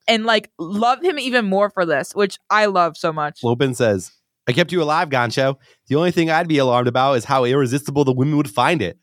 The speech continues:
Speaker 2: Lopen," they'd say, "you only have one arm, but I see that you can glow. I think you should kiss me now."
Speaker 1: <laughs> I love Lopen.
Speaker 2: The Lopen is the best.
Speaker 1: He's so funny.
Speaker 2: I'm the Lopen.
Speaker 1: But, um, he, basically Kaladin's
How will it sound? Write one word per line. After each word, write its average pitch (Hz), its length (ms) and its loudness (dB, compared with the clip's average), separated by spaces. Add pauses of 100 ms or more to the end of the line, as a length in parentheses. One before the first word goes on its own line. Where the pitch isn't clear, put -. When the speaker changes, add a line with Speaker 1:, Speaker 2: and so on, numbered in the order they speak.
(120)
Speaker 2:
Lopen," 123 580 0
they'd 107 220 0
say, 87 260 0 (300)
"you 139 140 0
only 180 180 2
have 151 180 0
one 151 180 0
arm, 123 360 0 (260)
but 127 120 0
I 139 120 2
see 135 260 -4
that 127 100 0
you 127 100 -4
can 117 140 -4
glow. 110 400 0 (180)
I 135 160 0
think 170 240 -2
you 160 80 0
should 131 220 -2
kiss - 260 0
me 95 140 -2
now." 78 340 -4 (280)
Speaker 1:
<laughs> 587 260 -8
I 294 80 0
love 170 300 -2
Lopen. 165 500 -6
Speaker 2:
The 113 160 2
Lopen 117 360 2
is 104 140 -2
the 107 140 -2
best. 90 320 -4
Speaker 1:
He's 233 160 -6
so 185 160 0
funny. 170 400 -4 (120)
Speaker 2:
I'm 143 100 -4
the 139 100 4
Lopen. 135 540 0
Speaker 1:
But, 226 380 0
um, 175 540 0 (320)
he, 254 480 -2 (320)
basically 311 400 0
Kaladin's 262 640 -2